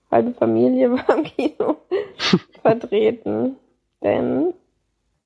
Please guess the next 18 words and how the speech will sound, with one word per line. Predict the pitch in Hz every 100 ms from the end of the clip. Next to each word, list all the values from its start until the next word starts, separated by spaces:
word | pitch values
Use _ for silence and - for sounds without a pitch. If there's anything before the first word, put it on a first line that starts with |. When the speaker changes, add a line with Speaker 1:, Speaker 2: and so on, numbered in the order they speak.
| _ -
Speaker 1:
ihr | 254
wart | 247 240
in | 233
der | 226 247
Sneak | - 277 -
mal | 294 226 226
wieder | 220 226 214
und | 214 214
da | 220
habt | 233 247
ihr | 240
ja | 240 226
einen | - 226 226 247 247 _ _ _ _ _ _ _ -
Neueinsteiger | 247 311 320 220 247 - - 226 220 233
gehabt. | 247 247 233 - - _ _ _ _ _ _ _ _ _ _ _ _ _
Nicht | 247 240 - -
wahr? | 190 196 262 311 311 294 - - - _ - 127
<laughs> | 101 131